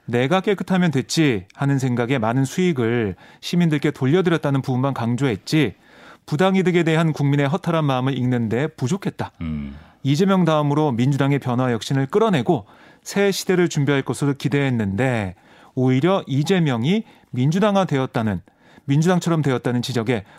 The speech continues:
Speaker 1: 몸둘 바를 모르겠다. 이렇게 밝혔습니다. 아, 이어서 "저의 부족함이 많은 분을 아프게 해드렸다며 죄송합니다. 깊이 사과드립니다."라고 거듭
Speaker 2: 어.
Speaker 1: 이렇게 낮은 모습을 보였는데요.
Speaker 2: 예.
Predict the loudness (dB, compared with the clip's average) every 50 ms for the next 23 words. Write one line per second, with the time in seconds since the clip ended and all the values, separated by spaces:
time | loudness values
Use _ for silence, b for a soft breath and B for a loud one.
0 | B _ -2 0 0 2 2 0 0 0 -2 0 0 0 0 0 0 0 0 -2
1 | -4 -4 -4 -6 -6 b b b b b b -4 -2 -2 -2 -2 -2 -2 -2 0
2 | -2 -2 -2 -4 -4 -2 -2 -4 -6 B B B B B B B B -2 0 2
3 | 2 4 4 4 4 4 4 4 4 2 0 B B B B B -2 2 2 2
4 | 2 2 2 2 0 2 2 2 4 4 4 4 4 2 2 2 2 2 2 2
5 | 0 -2 0 0 0 2 2 0 0 0 0 0 0 2 2 2 0 0 -4 _
6 | -2 0 0 2 2 2 2 2 2 2 2 2 0 0 -2 -4 B B B B
7 | B B _ -4 -4 -2 -2 -2 -4 -2 -2 0 2 2 2 4 2 2 2 2
8 | 0 0 0 -2 -4 -10 -20 -20 -14 _ -6 -6 -4 -2 0 0 0 0 0 0
9 | 0 2 4 4 2 2 0 B B B B B B B B -10 -8 -6 -2 0
10 | 0 0 2 2 2 2 2 0 0 0 -2 0 2 2 2 4 2 2 0 -2
11 | -2 -2 -2 0 0 0 0 -2